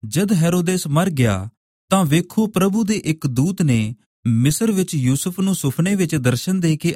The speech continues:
ਆਖਿਆ, "ਉੱਠ, ਬਾਲਕ ਅਤੇ ਉਹਦੀ ਮਾਤਾ ਨੂੰ ਨਾਲ ਲੈ ਕੇ ਇਸਰਾਇਲ ਦੇ ਦੇਸ਼ ਨੂੰ ਜਾ,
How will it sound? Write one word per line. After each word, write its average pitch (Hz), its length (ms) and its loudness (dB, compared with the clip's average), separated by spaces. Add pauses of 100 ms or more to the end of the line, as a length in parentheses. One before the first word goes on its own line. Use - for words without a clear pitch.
(100)
ਆਖਿਆ, 110 540 -2 (540)
"ਉੱਠ, 208 240 2 (500)
ਬਾਲਕ 131 580 2
ਅਤੇ 185 200 0
ਉਹਦੀ 190 380 0
ਮਾਤਾ 139 420 2
ਨੂੰ 196 200 2
ਨਾਲ 143 260 2
ਲੈ 170 160 -2
ਕੇ 180 260 -2
ਇਸਰਾਇਲ 143 460 0
ਦੇ 170 140 0
ਦੇਸ਼ 143 340 0
ਨੂੰ 190 160 2
ਜਾ, 135 280 2